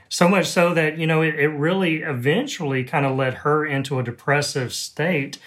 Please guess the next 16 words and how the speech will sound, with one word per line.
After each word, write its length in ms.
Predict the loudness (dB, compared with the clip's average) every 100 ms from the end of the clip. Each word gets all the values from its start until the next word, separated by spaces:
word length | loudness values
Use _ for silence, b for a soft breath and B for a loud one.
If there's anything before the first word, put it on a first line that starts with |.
| B B
that 220 | 0 2
we 100 | 2
ended 180 | 2 2
up 120 | 0
having 180 | 0 -2
to 60 | -2
seek 200 | -6 -8
counseling 760 | 0 0 0 -2 0 0 -2 -4
and 160 | -4
things 220 | -2 -4
for, 240 | -4 0 0
just 180 | 0 -6
to 60 | -10
try 260 | -2 0
to 80 | 0
really 320 | 2 2 0